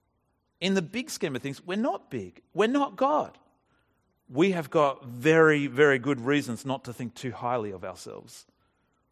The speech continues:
What is humanity? We are nothing compared to God. We are mere creatures. But second, we've seen we are incredibly privileged. So what does this mean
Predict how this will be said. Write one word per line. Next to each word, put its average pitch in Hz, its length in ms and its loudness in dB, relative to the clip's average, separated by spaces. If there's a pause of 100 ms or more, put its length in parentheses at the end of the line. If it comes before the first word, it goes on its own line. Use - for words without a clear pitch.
(140)
What 123 200 0
is 131 300 -8
humanity? 123 540 -6 (1000)
We 113 140 -6
are 101 40 -4
nothing 110 460 -10 (180)
compared 101 360 -12
to 104 60 -20
God. 87 280 -12 (560)
We 110 140 -6
are 101 60 -6
mere 107 240 -8
creatures. - 720 -16 (1800)
But 175 180 4
second, 180 680 0 (160)
we've 156 240 0
seen 117 500 -4 (840)
we 120 180 -2
are 123 120 0
incredibly 127 800 -6
privileged. - 960 -16 (560)
So - 140 -14
what 123 220 -8
does 113 180 -16
this - 260 -18
mean 98 320 -12